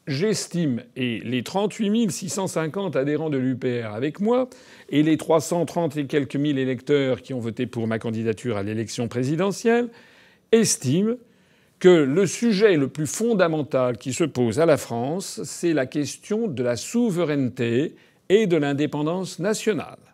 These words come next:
et que tout le reste en découle. Et que la question numéro un à trancher, c'est donc de savoir si l'on reste ou si l'on sort de l'Union européenne, de l'euro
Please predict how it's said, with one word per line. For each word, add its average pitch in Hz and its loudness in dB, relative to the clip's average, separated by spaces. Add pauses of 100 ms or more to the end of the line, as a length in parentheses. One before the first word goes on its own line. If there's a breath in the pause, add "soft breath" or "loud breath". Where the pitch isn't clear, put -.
(640 soft breath)
et 180 6
que 202 4
tout 285 4
le 247 10
reste 214 2 (100)
en 226 0
découle. 247 -4 (760 soft breath)
Et 185 6
que 160 6
la 165 4
question 208 0
numéro 180 4
un 151 2
à 139 2
trancher, 180 0
c'est 202 0
donc 180 6
de 170 0
savoir 202 0
si 214 -2
l'on 196 4
reste 147 2 (120)
ou 175 0
si 175 -6
l'on 135 -2
sort 202 0
de 262 -6
l'Union 175 0
européenne, 127 -2 (520 soft breath)
de 147 6
l'euro 139 2